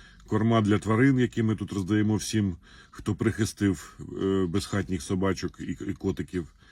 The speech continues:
От, е, їжа, білизна,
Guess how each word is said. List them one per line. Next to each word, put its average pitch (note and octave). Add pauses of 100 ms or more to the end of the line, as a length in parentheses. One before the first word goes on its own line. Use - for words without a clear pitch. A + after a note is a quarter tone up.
(480)
От, G2
е, G2
їжа, G#2+ (800)
білизна, G#2